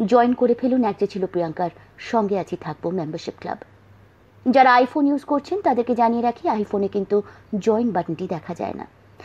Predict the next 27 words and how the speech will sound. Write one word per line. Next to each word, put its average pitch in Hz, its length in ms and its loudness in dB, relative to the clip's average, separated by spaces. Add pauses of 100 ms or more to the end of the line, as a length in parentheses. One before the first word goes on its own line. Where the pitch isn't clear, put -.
(180)
কাজেই 220 260 6
আপনারা 311 440 2
যদি 196 200 0
জয়েন 170 200 0
করতে 160 300 -4
ইন্টারেস্টেড 165 520 -6
থাকেন 202 460 -6 (380)
তাহলে 220 420 4 (260)
যে 277 120 0
কোনো 330 200 2
Android 247 380 2
ডিভাইস 233 280 0
থেকে 262 300 -2 (300)
বা 190 280 4 (240)
ল্যাপটপ 254 480 2 (140)
বা 180 180 4 (100)
ডেস্কটপ 226 480 -2 (100)
কম্পিউটার 160 520 -6
থেকে 175 180 -12
করতে 165 260 -10
পারেন। - 280 -10 (3000)
এখনো 349 380 2
অবধি 370 200 2
আমরা 370 180 6
শুনলাম 302 540 6
যে 233 220 4 (540)
exactly 285 480 4